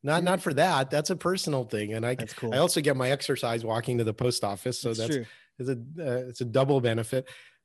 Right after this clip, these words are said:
Speaker 1: But
Speaker 2: <laughs>
Speaker 1: you know, it's, it made you predisposed differently to me just having it in your hand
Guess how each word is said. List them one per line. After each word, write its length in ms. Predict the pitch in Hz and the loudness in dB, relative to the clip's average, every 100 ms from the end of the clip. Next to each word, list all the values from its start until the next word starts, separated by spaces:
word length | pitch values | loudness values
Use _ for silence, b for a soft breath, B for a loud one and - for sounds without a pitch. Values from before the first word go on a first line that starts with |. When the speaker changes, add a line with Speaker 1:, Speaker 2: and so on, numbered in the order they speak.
| - | 2
Speaker 1:
But 160 | 156 156 | 2 2
Speaker 2:
<laughs> 840 | 160 - - - - - 139 - | -4 -6 -8 -8 -20 -16 -16 -16
Speaker 1:
you 360 | - 175 170 175 | -4 -2 2 2
know, 80 | 170 | 2
it's, 300 | 170 147 202 | 0 -2 0
it 220 | 160 151 | 0 2
made 500 | 147 160 170 180 151 | 2 4 4 4 0
you 380 | 147 151 160 156 | -2 2 2 2
predisposed 720 | - 165 156 147 - 160 147 | 2 0 2 0 4 4 4
differently 480 | 120 175 214 165 151 | 2 2 2 2 4
to 80 | 139 | 4
me 160 | 143 139 | 2 2
just 220 | 139 143 | 0 0
having 340 | 120 123 131 | -2 0 0
it 140 | 135 139 | 2 2
in 100 | 139 | 2
your 140 | 147 | 0
hand 500 | 151 190 220 107 110 | 0 0 -2 -6 -12